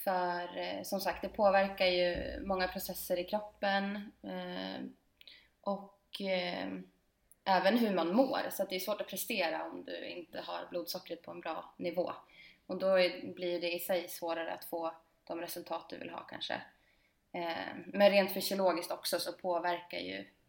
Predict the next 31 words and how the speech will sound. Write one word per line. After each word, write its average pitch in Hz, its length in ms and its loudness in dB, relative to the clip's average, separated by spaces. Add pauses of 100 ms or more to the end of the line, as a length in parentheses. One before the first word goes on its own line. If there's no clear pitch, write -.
(320)
om - 80 -6
du 180 80 2
har 185 60 4
högt 185 200 -2
blodsocker 175 560 -6
eller 170 140 -4
lågt - 220 -8
blod-, 175 140 -10 (240)
blodsocker - 520 -8
så - 180 -10
blir 98 140 -12
det - 80 -8
ju 92 180 -4 (1040)
annorlunda 202 520 4
i - 20 6
kroppen 247 360 -2
så 254 80 2
att 254 100 0
säga. 254 440 6
Ehm, 208 480 8
så 220 80 -2
att 202 60 -10
det 226 80 0
är 226 60 2
viktigt 233 280 0
att 226 100 4
ha - 60 -10
koll 214 160 4
på 214 120 -6
det. 208 320 2 (800)
Eh, 196 540 6